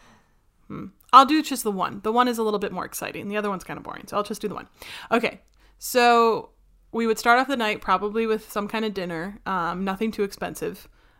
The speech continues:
'cause this girl's broke. <laughs> So keeping it cheap, and I'm o-, totally okay with that. I'm totally cool with, like, burgers or something. And then going to, uh, like, a McElroy Brothers show, like, a live show,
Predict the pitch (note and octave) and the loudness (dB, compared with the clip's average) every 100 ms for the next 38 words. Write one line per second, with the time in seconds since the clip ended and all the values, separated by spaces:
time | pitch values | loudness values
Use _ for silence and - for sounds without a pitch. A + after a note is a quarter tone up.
0 | _ - - - - _ _ _ - G3 | _ -8 -8 -8 -12 _ _ _ -12 -10
1 | - F#3+ F#3 F#3 F#3 - - A3+ - - | -6 -6 -2 -2 -4 -6 2 2 4 2
2 | D4+ - - - C#4+ - C#4 A3 A3 A#3+ | 2 -2 -8 -4 -4 4 6 6 4 -2
3 | A3 C4+ D4 A#3 A#3 - - - A3 G#3 | 0 -2 0 -2 -2 -10 -20 -2 0 2
4 | A3 A#3 - A#3 B3+ C#4+ C#4 C#4 A3 F#3 | 4 2 2 2 4 4 2 2 0 -2
5 | F#3+ F#3 A3 - _ - G3 G#3 G#3 A3 | -4 -4 -4 -14 _ -10 -4 2 2 2
6 | A3 G#3 G#3+ G3+ G3 F3+ F3 F3+ F3+ F3 | 0 0 -2 -4 -4 -4 -6 -8 -8 -8
7 | F#3+ G3 - - - - A3 A3 A3 G#3+ | -8 -10 -12 -20 -20 -4 0 2 2 2
8 | G3+ G#3 G#3 A3 A3 - A3 G3+ G3 F#3+ | 2 4 4 2 -2 0 2 2 2 -2
9 | - F#3+ F3+ E3 D#3 F#3+ F#3 F#3+ F#3 F3+ | 0 2 2 2 -2 -4 -4 -4 0 0
10 | F#3 G#3 G#3+ A3+ A3+ A#3+ A#3+ A3+ A3+ A#3+ | 0 0 2 2 2 0 -2 -2 2 0
11 | A#3 - A#3 A#3 F#3+ F#3 F3+ D#3 D#3 F3+ | 0 0 2 2 0 -2 0 0 0 -2
12 | - A3+ A3+ A#3+ | -4 0 2 0